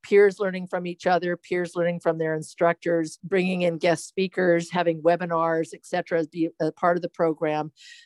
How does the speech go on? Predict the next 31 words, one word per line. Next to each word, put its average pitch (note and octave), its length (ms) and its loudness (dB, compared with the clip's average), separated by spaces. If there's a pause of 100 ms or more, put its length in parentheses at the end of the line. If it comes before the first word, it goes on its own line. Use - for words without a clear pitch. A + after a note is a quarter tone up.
(160)
And E3 320 -2
as D#3+ 200 0
you F#3 120 -2
said, E3+ 280 0
from E3 160 -2
cohort G3+ 520 2
to E3 80 -10
cohort G#3+ 520 0
sharing E3 400 -6
knowledge, D3+ 520 -4
the F#3+ 100 2
other F#3 220 0
possibility F#3 800 -4
with E3 240 -4
open E3+ 280 0
learning D#3+ 340 -6
in D3+ 120 -8
that D3+ 240 -4
way D#3+ 240 0
is D#3 160 0
that D#3+ 240 0 (360)
one F3 360 0
cohort F3 600 0
will F3 160 0
be F3 200 -10
able F3 300 -4
to - 140 -8
build F3 580 2
on D#3+ 360 2
and D#3+ 200 -6
from E3 480 0